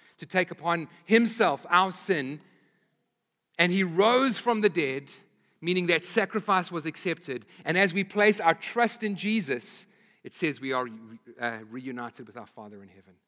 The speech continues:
Now, that's a lot to comprehend, I know, and perhaps you don't understand everything. And, and, and the wonderful truth is,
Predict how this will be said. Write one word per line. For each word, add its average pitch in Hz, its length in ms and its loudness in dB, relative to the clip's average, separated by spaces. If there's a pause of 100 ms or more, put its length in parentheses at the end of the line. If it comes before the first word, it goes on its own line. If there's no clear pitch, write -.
(880)
Now, 127 240 -8
that's 147 220 0
a 156 60 -6
lot 156 240 0
to 151 100 -10
comprehend, 147 560 -8
I 127 80 -6
know, 135 220 -2
and 123 200 -6
perhaps 147 320 -4
you 160 60 -4
don't 151 160 0
understand 151 480 -4
everything. 151 560 -2 (300)
And, 143 140 -4
and, 147 160 -4
and 147 140 -4
the 143 60 2
wonderful 180 460 2
truth 185 340 -4
is, 143 220 -8